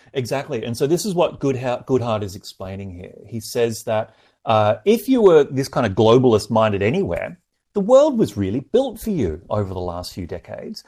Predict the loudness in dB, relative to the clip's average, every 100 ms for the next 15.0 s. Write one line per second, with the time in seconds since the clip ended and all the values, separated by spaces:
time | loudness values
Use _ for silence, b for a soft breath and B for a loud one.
0 | b b 2 4 6 4 4 2 0 -2
1 | -6 -6 -6 -10 -10 -6 -4 0 2 2
2 | 2 2 2 0 -2 -2 -4 -4 -2 -2
3 | -2 -6 -6 -6 -6 -8 -10 -8 -6 -6
4 | -6 -4 -2 -2 -2 -4 -2 2 2 4
5 | 2 2 2 0 -4 -4 -2 -4 B B
6 | -6 -6 -4 -6 -4 -2 -2 -2 0 0
7 | 0 -4 -4 -2 2 4 2 -4 -12 -14
8 | b b -6 -6 -2 0 0 -2 -6 -2
9 | -2 -2 -6 -8 -2 0 0 0 -2 -2
10 | -4 -4 -2 -2 -2 -2 2 4 4 4
11 | 4 4 0 4 4 4 0 -10 -16 -20
12 | b b b b b 2 4 2 0 -2
13 | 2 4 2 -2 -2 0 2 0 2 2
14 | 2 2 2 0 0 0 2 0 -2 -10